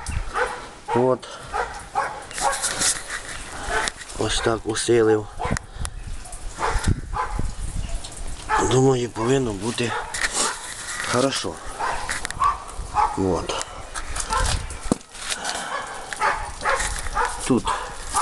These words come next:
якраз під мотор, перш-, по-, тоді вже б ду-, уголки вирізав. Ну, походу, все покаже. Ще раз, користуючись моментом, хочу вам показати.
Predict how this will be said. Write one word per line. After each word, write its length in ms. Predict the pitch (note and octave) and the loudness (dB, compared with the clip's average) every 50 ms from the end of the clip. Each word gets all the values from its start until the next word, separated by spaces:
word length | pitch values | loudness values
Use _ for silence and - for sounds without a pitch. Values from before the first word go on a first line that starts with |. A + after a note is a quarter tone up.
| - - - - - - - - - A#2+ B2+ - - | 2 2 -2 -8 -10 -8 -6 -4 0 0 2 2 4
якраз 360 | A#2 A#2+ A2 A#2+ A#2+ A2+ - | 4 6 6 6 4 4 2
під 160 | - - A#2 | -2 -4 -2
мотор, 480 | A2+ A#2+ B2+ C3 - - G#3+ G#3 G3 - | 2 2 2 2 4 6 6 6 6 4
перш-, 340 | - C3 A#2+ A#2+ - - - - - - - | 2 2 2 0 -4 -6 -8 -8 -8 -2 2
по-, 120 | - A2+ G#2+ - - | 4 4 4 2 2
тоді 200 | - A#2 G#2+ A#2+ | 0 2 4 4
вже 160 | A#2 G#2+ - A2+ | 4 4 4 2
б 120 | G2+ F#2+ | 4 4
ду-, 160 | G2+ A2+ G#2+ - - - - - - - - - - - - | 4 2 2 0 -2 -4 -2 0 2 2 2 2 2 0 0
уголки 400 | - A2 A2 A#2 A#2+ A#2+ - F3+ | 0 0 2 2 2 4 6 6
вирізав. 540 | F3 E3 D#3 D3+ D3+ - D#3+ D#3 D3+ D3 C3 - - - - - - - - - - - - - - - - - - - - - - - G#4 A#4+ - - - - - - - | 6 6 4 0 -4 0 2 2 2 2 0 -4 -6 -6 -6 -6 -6 -8 -10 -8 -8 -4 0 2 2 2 0 -4 -8 -10 -10 -6 -2 2 2 2 2 0 -4 -6 -4 2 4
Ну, 220 | C#3 D3 D3 C#3 - - | 6 6 6 6 2 0
походу, 380 | - - A2+ - D3 C#3+ B2 B2 | -4 -4 0 4 4 4 6 4
все 220 | A#2+ - - B2 | 0 2 2 2
покаже. 540 | A2+ A#2 A#2+ - - G#2 G2 F#2+ G2 G2+ F#2+ - - - - - - - - - - - - - - - - - - - - - - - | 2 2 -2 0 0 0 0 0 0 -2 -6 -8 -12 -14 -16 -14 -8 -4 0 0 0 0 -2 -8 -10 -12 -10 -6 -2 -2 -2 -2 -4 -4
Ще 280 | - - C#3 C#3 C#3 | 0 4 6 6 8
раз, 300 | C3 C3 B2 - - - - - - - - - - - - - - - - - - - - - - - - - - - - - - - - - - - - - - - - - - - - - | 8 6 6 4 0 -10 -8 -6 -6 -4 -4 -4 -2 -2 -2 0 0 2 0 0 0 -2 -4 -4 -4 -4 -4 -4 -4 -4 -4 -4 -6 -10 -10 -6 -2 -2 -2 -4 -4 -14 -14 -12 -10 -8 0 6
користуючись 840 | - C3+ D3 D3 - - E3 E3+ D#3+ D3 C#3+ - D3+ C#3+ B2+ - C3 | 6 8 8 8 6 6 6 6 8 6 4 4 0 0 0 2 4
моментом, 600 | C#3 D3 D#3 D#3+ D3+ C#3+ C3 A#2+ B2+ C3 C3 B2 | 4 6 6 6 6 6 4 4 2 0 0 0
хочу 320 | - C#3+ C#3+ - - C#3+ | 2 2 4 4 4 4
вам 200 | C#3+ C#3+ C#3 C3 | 4 6 4 4
показати. 760 | A#2+ B2+ A#2+ C3+ C3+ B2+ B2+ C3+ C3 B2+ A#2 - B2 A#2 A2+ | 0 0 0 2 2 4 6 6 6 4 2 0 -4 -4 -4